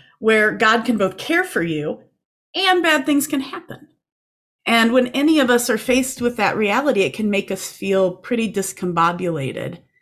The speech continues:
And yet it's also an opportunity for our faith and for our understanding of God's love for us to ferment into something even richer.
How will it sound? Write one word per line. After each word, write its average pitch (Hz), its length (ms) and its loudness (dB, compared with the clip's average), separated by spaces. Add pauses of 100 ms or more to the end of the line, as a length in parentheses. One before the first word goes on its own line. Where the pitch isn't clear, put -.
(640)
And 196 260 2
yet 196 360 4
it's 180 160 -2
also 190 280 -4
an 180 60 0
opportunity 175 680 -2
for 165 200 -6
our 156 100 -4
faith 220 600 0
and 185 120 -4
for 180 140 -2
our 175 100 2
understanding 175 800 -4
of 165 140 -8
God's 175 260 0
love 180 320 -2
for 180 220 -6
us 147 420 -8 (560)
to 202 80 -2
ferment 190 480 0
into 175 160 -2
something 170 460 -6
even 160 260 -6
richer. - 480 -12